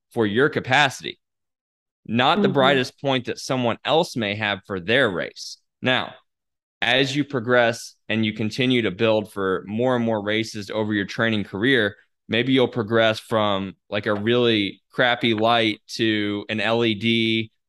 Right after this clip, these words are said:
Speaker 1: and then it'll be, like, the brightest light in, like, five years.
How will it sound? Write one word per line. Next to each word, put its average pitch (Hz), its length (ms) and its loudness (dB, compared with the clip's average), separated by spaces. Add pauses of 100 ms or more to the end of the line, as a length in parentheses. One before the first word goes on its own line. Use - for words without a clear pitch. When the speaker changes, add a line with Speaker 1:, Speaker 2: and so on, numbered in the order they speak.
Speaker 1:
and 110 140 0
then 123 120 2
it'll 120 160 0
be, 117 160 0
like, 98 220 -2
the 107 80 -4
brightest 120 460 -2
light 113 360 -2
in, 110 100 -8
like, 98 220 -6
five 92 260 0
years. 76 400 -8